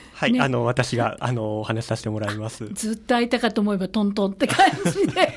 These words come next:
Speaker 1: <laughs>
Speaker 2: リズムはないんですね。
Speaker 1: はい。
Speaker 2: 順番の。
Speaker 1: あの、ほ-、そうですね。あの、ほどほどにというところがなかなか。
Speaker 2: ほどほどにがない。いや、でもなんかあの、今年はね、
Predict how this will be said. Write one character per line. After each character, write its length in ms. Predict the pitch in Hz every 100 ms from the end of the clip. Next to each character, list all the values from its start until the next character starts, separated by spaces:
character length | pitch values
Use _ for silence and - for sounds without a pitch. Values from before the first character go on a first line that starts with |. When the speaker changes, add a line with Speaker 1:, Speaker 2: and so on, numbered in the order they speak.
| 370 - 339
Speaker 1:
<laughs> 580 | - - 381 320 - 240
Speaker 2:
リ 200 | 339 392
ズ 140 | 415
ム 140 | 226
は 140 | 196 180
な 140 | 180
い 80 | 233
ん 60 | 214
で 120 | 185
す 120 | -
ね。 180 | 190 349
Speaker 1:
は 260 | - - -
い。 40 |
Speaker 2:
順 260 | 262 254 208
番 280 | 233 220 208
の。 80 | 196
Speaker 1:
あ 20 |
の、 100 | 196
ほ-、 60 | -
そ 120 | 147
う 20 |
で 60 | 117
す 100 | -
ね。 80 | 117
あ 60 | 113
の、 80 |
ほ 160 | 120 135
ど 120 | 139
ほ 120 | 147
ど 100 | 143 139
に 60 |
と 180 | - -
い 60 | -
う 40 |
と 100 | 156
こ 120 | 139
ろ 80 | 123
が 160 | 123 285
な 120 | 311
か 120 | 123
な 80 | 120
か。 60 | -
Speaker 2:
ほ 60 |
ど 80 | -
ほ 60 | -
ど 40 |
に 60 | 233
が 100 | 254
な 20 |
い。 760 | - 262 311 - 349 349 339 330
い 40 |
や、 100 | 320
で 120 | 349
も 120 | 381 359
な 120 | 381
ん 100 | 339
か 140 | 311
あ 40 | 285
の、 120 | 277
今 140 | 285
年 280 | 320 330 339
は 140 | 330
ね、 120 | 320